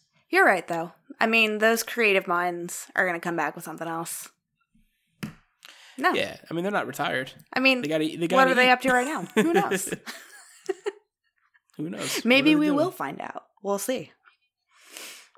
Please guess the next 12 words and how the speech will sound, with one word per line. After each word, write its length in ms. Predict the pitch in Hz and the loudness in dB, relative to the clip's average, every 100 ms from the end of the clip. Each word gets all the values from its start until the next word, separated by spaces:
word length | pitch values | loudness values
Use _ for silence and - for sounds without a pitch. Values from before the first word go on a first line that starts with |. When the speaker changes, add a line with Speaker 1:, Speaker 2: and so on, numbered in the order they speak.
| _ _ _ _ - - | _ _ _ _ -20 -10
Speaker 2:
Maybe 340 | 123 - 156 | -2 2 4
we 140 | - 277 | 2 2
Speaker 1:
So, 100 | 330 | 4
Speaker 2:
will 60 | 320 | 4
Speaker 1:
yeah, 120 | 285 | 4
Speaker 2:
find 40 | 311 - | 2 0
Speaker 1:
let's, 120 | - | -6
Speaker 2:
out. 100 | - | 2
Speaker 1:
uh, 260 | 359 349 - - | 6 6 4 -4
talk 320 | 285 302 302 | -2 0 0
more 300 | 262 285 285 | 0 0 0
about 760 | - 208 214 208 208 - - | 0 2 4 4 2 -4 -14